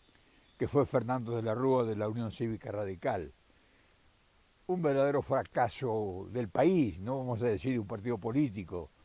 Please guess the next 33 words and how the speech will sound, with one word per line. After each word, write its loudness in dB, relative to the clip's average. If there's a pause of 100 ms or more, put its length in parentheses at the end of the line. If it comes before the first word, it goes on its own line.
(140)
o -8
sea, -2
de -4 (360)
las 2
instituciones 0
y -4
de -4
sus, -6 (400)
de -6
su -10
dirigencia. -2 (540)
Y 4
entonces 6
se 0
produjo 4
un, -4 (760)
eh, -10
realmente 0
una 0
batahola 6
en 0
el, -4
en -6
el, -6 (200)
en -8
el -6
Estado, 0
en -6
el -8
poder, 0 (480)
en -4
las -4
instituciones, 4